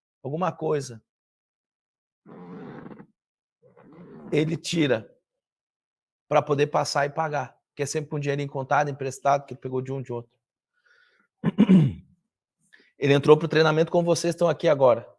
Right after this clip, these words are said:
Treinamento gratuito, conheceu tudo isso.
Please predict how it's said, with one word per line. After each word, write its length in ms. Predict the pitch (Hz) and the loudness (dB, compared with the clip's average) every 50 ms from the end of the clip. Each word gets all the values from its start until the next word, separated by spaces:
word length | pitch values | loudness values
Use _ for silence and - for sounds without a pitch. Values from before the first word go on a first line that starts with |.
| _ _ _ - | _ _ _ -6
Treinamento 400 | 135 135 131 135 139 135 - 135 | -4 -2 -2 -2 -2 -4 0 2
gratuito, 500 | 147 143 139 - 143 139 156 160 - - | 2 2 2 2 0 -2 -2 -2 -4 -6
conheceu 380 | 151 139 127 - - 143 135 | -6 -6 -6 -6 -6 -6 -8
tudo 280 | - - 135 131 123 131 | -8 -8 -8 -4 -2 -2
isso. 380 | 139 156 156 - - - - | -2 -2 -4 -6 -10 -16 -20